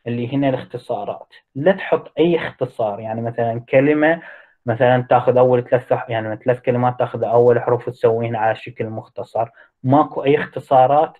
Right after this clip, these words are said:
تكون بعنوان البحث. ورا ما سويت البحث، التايتل، جدا ضروري يكون، آه، تحت التايتل هو الانتماءات مالت الافيليشن مالت كل باحث. يعني شنو؟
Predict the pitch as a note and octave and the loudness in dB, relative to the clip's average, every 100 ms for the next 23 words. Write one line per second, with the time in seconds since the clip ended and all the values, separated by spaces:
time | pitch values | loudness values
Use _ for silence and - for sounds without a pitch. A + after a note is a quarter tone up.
0 | B2+ - _ D3 D3+ D#3+ _ _ _ _ | -16 -16 _ -4 -2 -4 _ _ _ _
1 | _ _ B2 A#2+ A2+ A#2 B2 C#3 D3+ C3 | _ _ -4 -2 -2 -2 0 0 -2 -4
2 | G#2+ - - _ _ _ _ _ _ _ | -8 -10 -20 _ _ _ _ _ _ _
3 | _ _ _ C3+ F3 A3+ A#3 A#3 G3+ F#3+ | _ _ _ 2 4 6 4 2 0 2
4 | G3 F#3+ F#3 F3+ - G#3 E3 E3+ E3+ - | 0 -4 -4 -4 -4 -4 -4 -6 -8 2
5 | F#3 F3+ - A3 A3+ _ _ _ _ D3 | 2 2 -2 -4 -4 _ _ _ _ -2
6 | F3 E3+ E3 E3+ F3+ F3 C#3+ - C#3 C3 | 0 2 4 6 4 2 -4 -6 -2 -2
7 | B2 B2 _ _ _ B2 A2+ A2 G#2+ G#2 | -2 -8 _ _ _ -2 0 2 0 -2
8 | - - F3+ F#3 F3 E3+ E3+ F#3 F3 C#3 | -6 -6 -10 -6 0 0 0 -4 -4 -4
9 | C3+ C3 C3+ C3 B2 _ B2+ B2 B2 A#2+ | 0 0 -2 -8 -8 _ -4 -2 -2 0
10 | D#3+ E3+ - A#2+ A2+ A2+ - G#2+ - - | 2 2 -2 -10 -10 -10 -10 -10 -10 -8
11 | B2 C#3+ D3 F3 D#3 C3 B2 - - - | -4 -4 -4 -8 -4 -2 -4 -8 -12 -2
12 | D3+ F3 A#2+ G2+ - - _ _ _ _ | -2 0 0 0 -2 -14 _ _ _ _
13 | _ A2 A#2 A#2 - B2 G#2 G#2 | _ -2 -2 -4 -2 -2 -2 -12